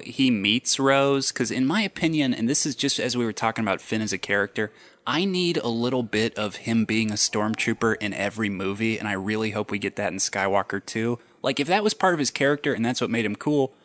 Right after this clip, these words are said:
fucking bring it up and use it in all the movies. And I like that when he meets Rose, she's doing what she does. She's a fucking maintenance lady who works at a very specific pipe thing. And then they figure it out at the end because they're both, like, engineers.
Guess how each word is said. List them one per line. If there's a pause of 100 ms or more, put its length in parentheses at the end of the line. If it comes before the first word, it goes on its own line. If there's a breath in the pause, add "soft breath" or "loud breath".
(160 soft breath)
fucking
bring
it
up
and
use
it
in
all
the
movies. (240 soft breath)
And
I
like
that
when
he
meets
Rose,
she's
doing
what
she
does. (240 soft breath)
She's
a
fucking
maintenance
lady
who
works
at
a
very
specific
pipe
thing. (240 soft breath)
And
then
they
figure
it
out
at
the
end
because
they're
both,
like,
engineers.